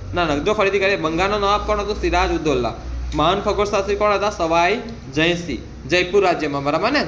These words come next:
જયપુર નામ પડ્યું હતું એનાથી, હે ને? જયપુરનો, સોરી, અત્યારે તો આપણે રાજસ્થાનનું એક શહેર જ છે અને તે વખતે એમની પરથી નામ પડેલું, સવાઈ જયસિંહના નામ પરથી જયપુરનું નામ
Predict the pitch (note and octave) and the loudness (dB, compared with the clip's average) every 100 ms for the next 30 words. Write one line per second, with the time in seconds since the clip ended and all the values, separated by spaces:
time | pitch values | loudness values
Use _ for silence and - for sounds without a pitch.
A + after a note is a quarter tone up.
0 | B2+ D#3+ E3 F#3+ F3+ F3+ F3 E3 D#3+ C#3+ | 0 0 0 0 0 0 0 0 -2 -4
1 | C3 G#2+ - - D3+ A#3+ F3 F3 F#3 F#3+ | -6 -12 -14 -6 -2 0 0 0 0 -2
2 | F#3+ F#3+ F#3 F3 F#3 F3+ F3 F3 D#3+ F3 | -2 0 0 0 0 0 -2 -2 -2 -2
3 | F3+ F3 F#3 F#3 - - - F#3+ F#3 F#3+ | -4 -2 -2 -4 -10 -14 -2 2 4 2
4 | F3+ D3+ A#2 - - - - - - E3 | 0 -4 -6 -10 -20 -20 -20 -16 -6 -2
5 | F3 F#3+ F#3 F#3 F3 F#3+ F3+ F#3+ E3+ E3+ | 0 0 0 -2 -2 -2 -2 -2 -2 0
6 | F3 G3 G#3 D#3 E3+ D3+ D3+ D#3 F#3+ F3+ | 0 0 0 0 0 0 -2 -2 -2 -2
7 | F3 F3 F3+ D3 C#3+ E3+ E3 D#3 C#3 | -2 -2 -2 0 0 -2 -4 -2 -4